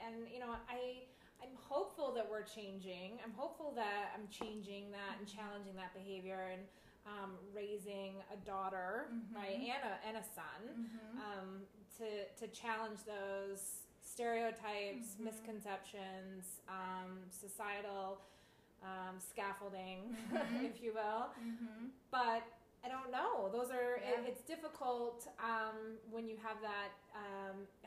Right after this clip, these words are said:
Speaker 1: hardwired.
Speaker 2: Yeah. Yeah.
Speaker 1: It's really difficult to change hardwired. We've talked about that in a lot of different contexts,
Speaker 2: Mm-hmm.
Speaker 1: right? When you've built neural pathways, um,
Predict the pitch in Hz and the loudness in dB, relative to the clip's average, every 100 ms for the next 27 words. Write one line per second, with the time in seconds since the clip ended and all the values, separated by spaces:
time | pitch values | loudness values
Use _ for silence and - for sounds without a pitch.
0 | - 247 226 196 156 127 104 165 - - | -4 2 2 2 -2 -2 -6 -10 -14 -4
1 | 208 185 - - - - - - 208 185 | 0 0 -4 -12 -20 -20 -20 -16 -8 -6
2 | 202 214 240 247 226 226 240 214 196 196 | -2 0 2 2 0 -4 -4 -4 -4 -6
3 | 208 190 202 190 202 196 202 202 226 208 | -6 -6 -4 0 2 2 0 -2 -2 -2
4 | 202 190 190 190 202 196 208 247 202 190 | -2 -2 0 0 0 0 0 0 -2 -6
5 | - 151 170 - - 226 208 220 190 185 | -8 -8 -8 -8 -4 -4 -2 -2 -2 0
6 | 190 208 202 190 - - - - 220 214 | -2 -4 -6 -8 -12 -18 -20 -14 -8 -6
7 | 180 220 220 214 196 214 214 214 202 - | -2 6 6 6 0 -4 -2 0 -2 0
8 | 202 196 196 208 190 185 170 190 - - | 0 2 0 -4 -2 -2 -2 -6 -8 -12
9 | - - 202 196 185 180 180 185 | -14 -14 -6 -2 -2 -2 -4 -6